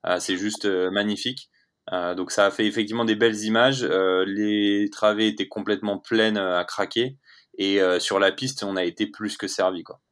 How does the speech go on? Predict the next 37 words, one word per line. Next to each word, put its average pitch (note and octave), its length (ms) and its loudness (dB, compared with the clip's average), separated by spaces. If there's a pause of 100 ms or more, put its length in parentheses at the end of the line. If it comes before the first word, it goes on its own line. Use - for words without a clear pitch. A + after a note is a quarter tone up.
J'ai G2 120 -2
été G2 320 -2
impressionné A#2+ 640 0
par G2 220 0
le G2 100 -4
nombre G#2 340 -4
de F#2 280 -2
dépassements, G#2+ 640 -2 (380)
euh, F#2 160 4
le F#2+ 100 -2
nombre A#2 240 0
de A2 80 2
batailles G#2+ 380 2
qu'il G#2 140 -4
y F#2+ 60 0
avait G2+ 260 2
à F#2+ 120 2
tous - 200 -12
les, G2 680 0
toutes A#2+ 180 -16
les A#2 100 -2
positions. G#2+ 520 -6 (460)
Euh, F2 320 2
c'était F#2+ 280 -6
vraiment, A2 500 0
ça A2 120 -4
faisait F#2+ 140 -4
vraiment G#2+ 400 0 (240)
plaisir G#2 360 -4
à F#2+ 100 2
voir, G2 320 0
euh, E2+ 540 -6
de F2+ 60 -6
la F2+ 120 -4
part F#2 120 -2
de F2+ 80 -4
spectateurs. - 480 -14